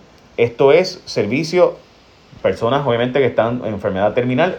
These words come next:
en la casa. Le van a servicio en la casa. Y es un servicio de excelencia categorizado así por Medicare. Conoce más de sus servicios llamando al siete ocho siete, tres uno siete,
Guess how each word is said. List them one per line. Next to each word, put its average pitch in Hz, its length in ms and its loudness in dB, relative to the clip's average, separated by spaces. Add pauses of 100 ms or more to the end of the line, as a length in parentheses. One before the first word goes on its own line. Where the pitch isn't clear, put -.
en 110 160 -2
la 87 140 -2
casa. 110 360 0
Le 90 100 -4
van 104 120 0
a 113 40 -4
servicio 143 500 -4
en 143 200 0
la 113 140 2
casa. 90 340 -2 (480)
Y 101 100 -2
es 104 60 6
un 147 100 2
servicio 131 460 2
de 110 80 2
excelencia 110 340 -2
categorizado 95 520 2
así 104 160 -2
por 101 200 2
Medicare. 95 500 -2
Conoce 127 260 2
más 165 120 4
de 170 60 -2
sus 160 100 -4
servicios 147 360 2
llamando 110 400 4
al 95 120 4
siete 117 220 -2
ocho 143 160 0
siete, 135 300 2
tres 185 380 2
uno 175 240 2
siete, 120 500 2